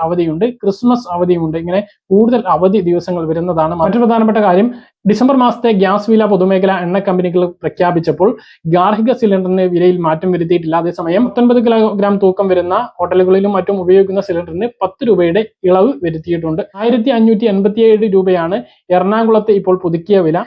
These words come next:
തിരുവനന്തപുരത്ത് ആയിരത്തി അറുന്നൂറ്റി എട്ട് രൂപയും കോ-, കോഴിക്കോട് ആയിരത്തി അറുന്നൂറ്റി പത്തൊൻപത് രൂപ അൻപത് പൈസയുമാണ്. മറ്റൊന്ന് ആധാറുമായി ബന്ധപ്പെട്ടുള്ള അറിയിപ്പുകളാണ്.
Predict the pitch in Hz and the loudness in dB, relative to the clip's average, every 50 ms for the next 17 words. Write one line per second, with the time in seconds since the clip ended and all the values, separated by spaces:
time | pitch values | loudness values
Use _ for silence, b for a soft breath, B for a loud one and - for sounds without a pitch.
0 | - _ - 208 202 214 220 226 220 233 233 - 233 240 226 202 202 196 202 196 | -8 _ 0 2 4 4 4 4 4 2 2 2 0 -2 0 2 2 0 0 0
1 | 202 220 202 190 185 185 185 170 202 196 175 170 165 165 - 220 208 175 160 165 | 0 0 0 0 0 -2 -2 -4 -6 -6 -6 -6 -8 -6 -4 0 0 0 0 0
2 | 170 190 220 226 - 190 185 - _ _ _ - 196 202 220 220 220 240 240 240 | -2 -2 -4 -4 -4 -8 -8 -8 _ _ _ 0 2 4 4 2 2 2 0 0
3 | 233 - 202 196 208 214 233 214 254 240 220 208 208 202 190 202 185 190 185 - | 0 -2 -2 0 2 2 2 0 0 0 2 2 0 0 -2 0 -2 -2 -2 0
4 | 240 240 233 247 226 226 185 180 180 175 - 165 165 180 190 220 214 220 190 170 | 0 0 0 2 2 2 2 2 0 -2 -4 -4 -2 0 0 2 2 2 2 2
5 | 165 165 165 156 156 151 151 156 160 170 B B B B 196 196 202 208 262 254 | 0 -2 -2 -4 -4 -2 -4 -4 -4 -6 B B B B 0 0 0 2 2 0
6 | 262 262 220 208 202 202 220 214 247 247 240 247 240 233 233 226 202 220 214 214 | 0 0 0 0 0 2 2 2 2 2 2 2 2 2 2 2 2 2 2 2
7 | 196 208 202 202 214 202 196 208 196 196 196 196 - 185 175 180 185 185 185 185 | 0 -2 -2 0 0 0 2 2 0 0 0 -2 -2 -4 0 2 2 2 2 2
8 | 190 185 175 156 151 147 180 | 0 0 2 2 0 -2 -6